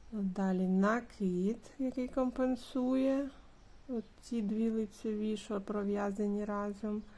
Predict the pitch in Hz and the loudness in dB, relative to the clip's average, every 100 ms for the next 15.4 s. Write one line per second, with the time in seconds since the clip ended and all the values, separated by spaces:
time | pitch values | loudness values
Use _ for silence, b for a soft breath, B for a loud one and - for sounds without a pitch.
0 | B B B B B - 214 202 202 202 | B B B B B -8 -4 -2 0 2
1 | 190 185 185 185 180 - 196 196 190 - | 2 2 2 0 -2 -2 0 2 0 -6
2 | - 185 175 180 185 190 220 262 269 196 | -2 -2 -2 0 2 6 6 4 2 0
3 | 196 202 214 208 196 180 180 - - 196 | 0 0 2 4 6 4 2 -2 -2 0
4 | 190 196 190 175 185 190 202 190 196 196 | 2 2 4 2 -2 -4 -10 0 4 4
5 | 190 185 - 202 185 185 180 190 B B | 4 0 -4 -2 0 0 -2 -4 B B
6 | B B B - 214 208 247 220 185 196 | B B B -2 2 4 4 4 2 2
7 | 190 175 160 175 208 311 392 - - - | 2 2 0 0 4 4 4 0 -12 -12
8 | - - - - - - - - - 196 | -14 -18 -20 -20 -20 -20 -20 -12 0 2
9 | 208 233 240 - - 202 190 180 175 175 | 4 2 0 -4 -4 2 4 2 -2 -2
10 | 180 233 - B B B - 220 202 277 | 2 4 2 B B B 4 4 6 2
11 | 294 233 208 208 214 208 196 208 202 190 | 4 4 4 6 8 8 6 4 2 2
12 | 220 202 208 220 208 190 185 196 220 240 | 2 2 4 4 6 6 6 6 4 2
13 | 240 - 185 185 247 247 202 196 208 202 | -2 -2 0 2 0 2 2 2 -2 2
14 | 190 190 196 196 - 190 185 185 190 185 | 2 4 2 2 2 4 6 4 2 4
15 | 185 180 - 160 | 4 2 -4 -6